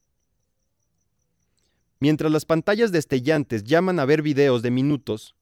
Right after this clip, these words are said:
clips musicales que no piden ninguna clase de comprensión o notas periodísticas resumidas en cientos de caracteres,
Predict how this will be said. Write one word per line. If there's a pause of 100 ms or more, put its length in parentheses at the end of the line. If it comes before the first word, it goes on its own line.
(160)
clips
musicales (160)
que
no
piden
ninguna
clase
de
comprensión (220)
o
notas
periodísticas
resumidas
en
cientos
de
caracteres,